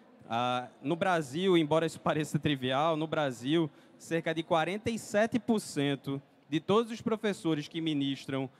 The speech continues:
aulas no país, seja na rede pública ou privada, ah, quarenta e sete por cento deles ministram pelo menos uma disciplina em uma área que não é da sua formação. Então, pode ser um professor que é formado em física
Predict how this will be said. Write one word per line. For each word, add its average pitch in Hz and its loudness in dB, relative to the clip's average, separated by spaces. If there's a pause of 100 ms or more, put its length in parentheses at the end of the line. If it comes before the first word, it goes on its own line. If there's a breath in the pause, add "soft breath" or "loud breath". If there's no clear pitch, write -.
(160 soft breath)
aulas 143 -2
no 131 2
país, 127 -2
seja 165 -4
na 165 0
rede 165 -2
pública 165 0
ou 190 2
privada, 127 -2 (400 loud breath)
ah, 135 0
quarenta 180 2
e 190 -4
sete 175 0
por 170 -2
cento 170 -6
deles 156 -2
ministram 165 -2
pelo 160 0
menos 170 0
uma 220 2
disciplina 180 0 (200)
em 175 2
uma 180 2
área 165 0
que 180 -6
não 170 0
é 160 0
da 160 0
sua 160 2
formação. 160 -2 (320 loud breath)
Então, 143 -2
pode 151 0
ser 165 0
um 160 2
professor 156 2
que - -2
é 143 0
formado 147 0
em 147 -4
física 147 -2